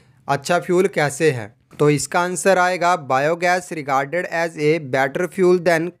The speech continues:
cow dung cake because it does not produce smoke on burning and does not leave any ash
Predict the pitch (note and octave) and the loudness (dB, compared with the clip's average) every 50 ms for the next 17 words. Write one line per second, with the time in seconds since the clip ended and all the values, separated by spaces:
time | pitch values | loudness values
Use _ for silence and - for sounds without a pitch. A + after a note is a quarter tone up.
0 | - C#3 C3+ C#3+ D#3 D#3+ E3+ F3 F3 F3 - - F#3+ F3 E3 E3+ E3 - _ _ | 0 2 2 2 2 0 0 -2 -2 -4 -6 -6 -4 -4 -4 -4 -6 -12 _ _
1 | _ _ _ _ _ _ - C3 D#3 D#3 D#3 F#3+ F3+ D#3+ D#3+ F3 F3+ F#3+ - _ | _ _ _ _ _ _ -8 -6 -6 -2 2 4 4 4 4 4 0 -4 -10 _
2 | D#3 D#3 E3+ E3 D3 D#3+ D#3 D3+ C#3 C#3 D#3 E3 F3+ F#3+ F3+ F3+ - - E3+ E3+ | -8 -8 -8 -4 -2 0 0 0 -2 -2 0 0 0 0 0 -4 -6 -6 -4 -2
3 | E3+ E3+ E3+ E3+ E3 - - - F3+ F3 F3 E3+ D#3 D#3+ F3 F#3+ - _ _ _ | -2 -2 -2 -2 -4 -8 -10 -8 -4 0 2 4 4 2 2 -2 -10 _ _ _
4 | _ _ _ - D3+ D3+ E3 F3 F3 D#3+ E3+ E3+ E3+ E3+ F#3 F3 E3 E3+ F#3 F3 | _ _ _ -10 -8 -6 -6 -4 -4 -2 0 0 0 -2 -4 -4 -4 -6 -6 -10
5 | - _ _ _ _ _ _ _ _ _ - D#3 D#3 D#3+ E3+ F#3 F3+ D3+ D#3 D3+ | -14 _ _ _ _ _ _ _ _ _ -12 -10 -8 -8 -6 -6 -2 0 0 0
6 | D3 C#3 D#3 E3+ F3 F3+ F3 - F#3+ F3 F3 F3+ F#3 F3+ D#3 D3+ D3+ D#3 D#3+ E3+ | 0 -2 -2 -2 -2 -2 -2 -4 -4 -2 0 0 0 0 0 0 0 0 0 -2
7 | F3+ - - F3 E3 D3+ D#3+ F3 - - | -2 -2 0 0 2 2 0 -2 -6 -12